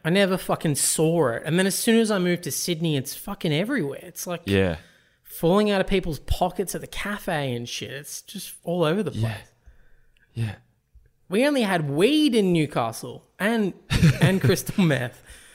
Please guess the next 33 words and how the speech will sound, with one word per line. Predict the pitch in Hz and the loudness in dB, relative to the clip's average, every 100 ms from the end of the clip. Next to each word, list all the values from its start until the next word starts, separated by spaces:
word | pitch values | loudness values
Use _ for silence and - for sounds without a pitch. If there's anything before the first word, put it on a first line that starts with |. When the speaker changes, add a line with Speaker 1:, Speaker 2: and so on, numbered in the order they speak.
| - | 2
Speaker 2:
Yeah, | 127 117 82 - - 107 | 6 6 4 0 0 4
weed | 110 | 6
and | 202 92 | 4 4
crystal, | 254 - 220 - | 2 4 2 2
Speaker 1:
<laughs> | |
Speaker 2:
yeah. | 60 - - | 0 0 -2
Speaker 1:
Yeah. | - - - - - | -8 -10 -20 -18 -6
Speaker 2:
You | - - - - - 220 247 226 175 | -6 -6 -20 -20 -16 -12 -12 -12 -2
Speaker 1:
But | - | 2
Speaker 2:
ever | 175 | 4
smoked | 175 190 | 6 4
Speaker 1:
mainly | 208 208 | 4 4
Speaker 2:
ice? | - | 4
Speaker 1:
weed. | 156 196 175 120 - _ _ _ _ _ _ _ _ _ _ _ _ - | 4 2 0 -4 -8 _ _ _ _ _ _ _ _ _ _ _ _ -2
Mm. | 185 190 131 101 - - - | 2 4 2 -2 -14 -16 -2
Anyway, | 185 196 160 | 2 4 4
so | - 185 180 165 | 6 6 6 4
hopefully | 170 220 233 | 2 4 6
that | 156 147 | 6 6
helps. | 139 131 131 | 4 4 2
<laughs> | |
A | 196 | 4
little | 190 285 - 302 | 6 4 2 -4
check-in, | - 233 - 247 147 139 123 123 - | -2 0 -2 2 4 4 4 2 4
Speaker 2:
<laughs> | 117 240 | 4 6
Speaker 1:
a | |
little | 214 214 | 8 8
mental | 202 202 202 220 | 6 6 6 4
check-in. | - 196 180 - 175 175 180 | 4 4 4 4 4 4 4
I | 170 | 0
think | - 202 | 0 -2
that's | 202 170 185 | -2 -4 -2
important. | 151 165 147 147 143 | -2 2 0 0 -2